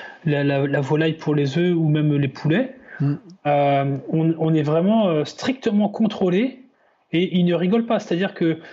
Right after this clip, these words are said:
Speaker 1: euh, mon père, si lui ne, ne, ne rentrait pas dans les critères de qualité, si sa viande était contrôlée et qu'il sortait d'un critère, il perdait son label.
Speaker 2: Ouais.
Speaker 1: Donc c'est très sérieux,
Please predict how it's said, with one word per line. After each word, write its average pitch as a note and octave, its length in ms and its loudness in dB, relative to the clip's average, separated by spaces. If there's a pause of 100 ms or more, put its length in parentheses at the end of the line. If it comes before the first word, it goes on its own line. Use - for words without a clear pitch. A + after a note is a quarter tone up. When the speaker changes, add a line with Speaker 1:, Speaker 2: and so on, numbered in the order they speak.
(280)
Speaker 1:
euh, D3 600 0
mon D3 160 0
père, B3 220 -2
si - 200 -4
lui G#3 260 2
ne, D#3 600 2
ne, D3 320 0 (400)
ne D3+ 100 2
rentrait G3 320 -2
pas A3 200 0
dans F3 160 -2
les D3+ 360 -4
critères A#3 680 -4 (320)
de D#3+ 100 0
qualité, E3 640 -2 (1300)
si - 180 -6
sa G3 160 0
viande G3+ 220 0
était - 180 -4
contrôlée G3 580 -2
et D#3+ 140 -2
qu'il E3 340 0
sortait - 300 -2
d'un G3 100 -2
critère, A#3+ 460 -4 (280)
il E3+ 120 -2
perdait G3+ 240 0
son G3+ 160 -2
label. F#3+ 340 0 (160)
Speaker 2:
Ouais. B2 200 -4 (400)
Speaker 1:
Donc F3 100 -2
c'est F3+ 140 -4
très B3+ 180 -4
sérieux, A3+ 340 -2